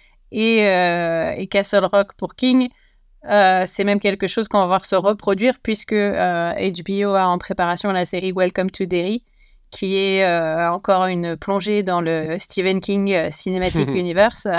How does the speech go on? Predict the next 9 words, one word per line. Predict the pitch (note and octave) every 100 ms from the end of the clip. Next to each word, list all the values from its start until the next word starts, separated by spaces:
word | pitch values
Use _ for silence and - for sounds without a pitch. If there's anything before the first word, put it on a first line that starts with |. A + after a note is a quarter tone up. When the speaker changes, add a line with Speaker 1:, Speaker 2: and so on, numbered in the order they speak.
| F#3+
Speaker 1:
puisque | - G3+ - F#3
c'est, | - G#3 G#3 G3+
euh, | F#3 F3 E3+ E3 D#3+
puisque | - F#3+ -
c'est | F#3 G#3+
la | F3
poursuite, | D3+ - A#3+ - - A3
la, | F#3+
enfin, | F#3 F#3 E3+